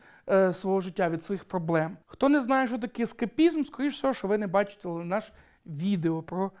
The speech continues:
ескапізм. У нас в переліку є відео, є оцей ескапізм. Перегляньте, будь ласка, хто не бачив. Е, на рахунок ветеранів, які вживають алкоголь, в чому є ще велика проблема, що у них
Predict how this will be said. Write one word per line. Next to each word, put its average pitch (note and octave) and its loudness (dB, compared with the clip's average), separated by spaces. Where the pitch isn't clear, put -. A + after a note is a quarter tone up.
ескапізм. E3+ -8
У F#3 -8
нас F#3+ -4
в - -20
переліку F3 -2
є E3+ -6
відео, A#3+ 0
є F#3 -4
оцей G#3 -10
ескапізм. F3+ -10
Перегляньте, F#3+ -2
будь D#3 -8
ласка, F#3 -8
хто G3+ -8
не G3+ -4
бачив. F3 -4
Е, F#3+ 8
на G3+ 2
рахунок E4 -2
ветеранів, A#3+ 0
які A#3 -4
вживають G#3+ 2
алкоголь, G#3 2
в - -6
чому A#3 -2
є A3 0
ще - -8
велика G#3 -2
проблема, A#3+ 0
що - -2
у G#3 2
них C#4 -2